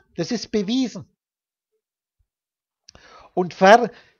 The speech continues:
wenn man sich damit auseinandersetzt, das ist so tief, diese sind sehr, sehr universell. Interessant wird das Ganze natürlich, wenn wir es hebraisieren, dann kriegst du das immer auf den Punkt.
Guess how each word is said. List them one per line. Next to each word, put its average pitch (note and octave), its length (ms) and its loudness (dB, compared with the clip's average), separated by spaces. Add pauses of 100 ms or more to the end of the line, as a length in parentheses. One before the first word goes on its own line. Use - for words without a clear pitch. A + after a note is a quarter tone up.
(380)
wenn F3+ 200 -2
man A3+ 140 -2
sich A3 200 -12
damit G3+ 300 -4
auseinandersetzt, G3+ 880 -6
das D#3+ 140 -10
ist G#3 160 -12
so G3+ 140 -6
tief, A3+ 440 -12
diese A3 520 -10
sind G3+ 340 -12
sehr, A3+ 220 -2
sehr A3 240 -8
universell. G3+ 640 -4
Interessant G3+ 600 -8
wird G#3+ 120 -6
das G3+ 160 -12
Ganze G3+ 280 -10
natürlich, G3 340 -10
wenn G3 100 -8
wir F#3+ 80 -8
es - 80 -10
hebraisieren, G3 640 -8
dann F#3+ 160 -6
kriegst G3+ 260 -14
du A3 60 -6
das F#3 160 -8
immer B3+ 220 -12
auf G3+ 80 -8
den F#3+ 120 -14
Punkt. E3+ 360 -10